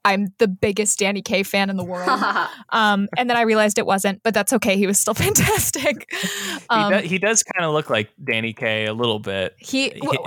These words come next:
Speaker 1: I
Speaker 3: his
Speaker 1: think
Speaker 3: eyebrows are a little bit brighter or a little bit darker, but yeah, still.
Speaker 1: Yeah, when they panned over him, I was like, "Is that, is that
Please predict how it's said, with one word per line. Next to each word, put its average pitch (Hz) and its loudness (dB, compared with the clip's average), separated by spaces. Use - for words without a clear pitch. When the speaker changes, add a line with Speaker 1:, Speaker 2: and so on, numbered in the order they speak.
Speaker 1:
I 135 0
Speaker 3:
his 143 0
Speaker 1:
think 135 0
Speaker 3:
eyebrows 131 0
are 117 -2
a 113 -2
little 113 -2
bit 107 -6
brighter 104 -2
or 110 -2
a 107 -6
little 110 -4
bit 104 -10
darker, 107 -2
but - -6
yeah, - -4
still. - -10
Speaker 1:
Yeah, 214 0
when 269 0
they 302 -2
panned 330 -2
over 247 0
him, 240 -2
I 208 0
was 214 0
like, 240 -4
"Is - 2
that, - 0
is 240 0
that - 0